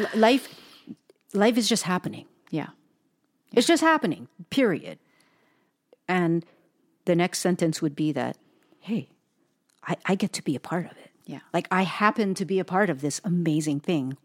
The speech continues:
Speaker 1: that's happening.
Speaker 2: Yes.
Speaker 1: And so that's, that's my current story.
Speaker 2: Thank you.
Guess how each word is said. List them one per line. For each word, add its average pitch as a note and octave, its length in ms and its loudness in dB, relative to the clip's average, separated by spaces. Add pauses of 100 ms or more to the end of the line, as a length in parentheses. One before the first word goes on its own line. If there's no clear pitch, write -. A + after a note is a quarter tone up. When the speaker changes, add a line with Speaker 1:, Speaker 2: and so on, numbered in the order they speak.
(140)
Speaker 1:
that's D#3 420 -2
happening. - 560 -8 (320)
Speaker 2:
Yes. - 320 -12
Speaker 1:
And B2+ 360 -12 (260)
so - 140 -8
that's, D#3 480 -2 (560)
that's E3 320 2
my C#3 200 -4 (120)
current D3+ 420 -4 (600)
story. A#2+ 520 -6
Speaker 2:
Thank A3 380 0
you. - 220 -10